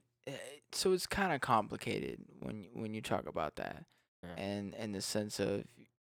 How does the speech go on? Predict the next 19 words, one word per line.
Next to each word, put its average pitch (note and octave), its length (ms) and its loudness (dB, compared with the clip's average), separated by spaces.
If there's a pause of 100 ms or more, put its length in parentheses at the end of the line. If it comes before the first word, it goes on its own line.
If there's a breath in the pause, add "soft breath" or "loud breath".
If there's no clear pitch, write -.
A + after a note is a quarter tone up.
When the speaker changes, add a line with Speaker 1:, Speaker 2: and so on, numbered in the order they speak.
(160)
Speaker 1:
yes, G#2+ 420 6
it A2 60 2
might G#2+ 160 4
be G2 80 -2
difficult G2+ 460 2
for G2+ 220 0
you, E2+ 160 2
but, F2 180 0
like, E2+ 220 2
w-, - 220 -12 (260)
a-, F#2 320 2
again, A2+ 600 2 (240)
why, A2+ 380 8
why A#2+ 280 6
should A#2 220 0
I A2 160 4
have, G#2+ 400 -2 (100)
why D3+ 220 6
should - 220 -4